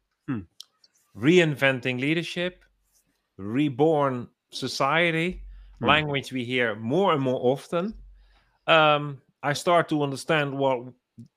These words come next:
Speaker 2: you and I have been talking about over the last years. It all starts to, to seem to go to one central point,
Speaker 1: Hmm.
Speaker 2: which is we can choose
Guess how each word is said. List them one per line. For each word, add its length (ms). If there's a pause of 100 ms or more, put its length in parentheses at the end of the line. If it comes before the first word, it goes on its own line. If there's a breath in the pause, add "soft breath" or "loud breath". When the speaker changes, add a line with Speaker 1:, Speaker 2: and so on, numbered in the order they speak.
(220)
Speaker 2:
you 220
and 100
I 200
have 140
been 140
talking 340
about 260
over 200
the 320
last 500
years. 720 (520)
It 140
all 280
starts 540
to, 300 (260)
to 100
seem 500
to 160
go 200
to 160
one 280
central 480
point, 580 (220)
Speaker 1:
Hmm. 200 (160)
Speaker 2:
which 300
is 260 (420)
we 120
can 320
choose 680